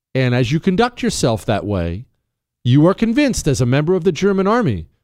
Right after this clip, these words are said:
that Germany is good, that the German government is good, that the things you're doing are good. It sounds crazy, right? Don't, but, but don't mock him. It's hard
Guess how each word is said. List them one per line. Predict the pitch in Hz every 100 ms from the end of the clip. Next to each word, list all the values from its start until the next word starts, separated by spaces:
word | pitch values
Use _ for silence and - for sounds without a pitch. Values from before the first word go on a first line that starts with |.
| _ -
that | 120
Germany | 98 - 180 196 190 120
is | 95 - -
good, | 170 202 202 - - _ _ _ _ _ _ -
that | 123
the | 120
German | 92 165 185 139 101
government | 170 180 175
is | 123 - _
good, | 170 196 202 185 - - _ _ _ _ _ _ -
that | 143
the | 127
things | - 202 196 151
you're | 175
doing | 120 190 180 175 165 135
are |
good. | 113 214 185
It | 127
sounds | - 226 240
crazy, | - 311 330 240 - 104
right? | 127 196
Don't, | 262 170
but, | 220 175
but | 233 180
don't | 240
mock | 240 294 330 -
him. | 87 87 - _ _ _ _ _ _ _ _ _ _ _ -
It's | 175 - -
hard | - - 202 208 240 214 143 107 90 76